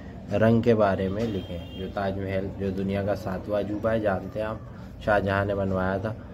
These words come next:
ठीक है, तो उसके बारे में बात कर रहे हैं। ताजमहल में होने वाले पत्थर का नाम संग मरमर है, जिसे अंग्रेज़ी में मार्बल कहते हैं।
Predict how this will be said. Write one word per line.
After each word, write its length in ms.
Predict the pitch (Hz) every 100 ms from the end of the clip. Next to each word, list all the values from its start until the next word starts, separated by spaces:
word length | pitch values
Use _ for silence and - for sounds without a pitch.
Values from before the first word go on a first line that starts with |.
| - - -
ठीक 180 | 120 110
है, 80 |
तो 140 | 98 98
उसके 320 | 113 - 123
बारे 260 | 110 101 95
में 140 | 95
बात 220 | 90 85 -
कर 60 |
रहे 100 | 90
हैं। 100 | 92
ताजमहल 560 | - 113 110 110 117 123
में 100 | 123
होने 220 | 113 113
वाले 260 | 110 107 113
पत्थर 420 | 113 104 - 107
का 280 | 110 107 107
नाम 300 | 101 95 107
संग 300 | - 104 98
मरमर 460 | 101 98 90 95 98
है, 120 | 110
जिसे 260 | 104 92 110
अंग्रेज़ी 640 | 98 95 95 98 95 113
में 260 | 98 101 - - - -
मार्बल 420 | 101 95 92 92
कहते 140 | 92
हैं। 520 | 87 85 - - -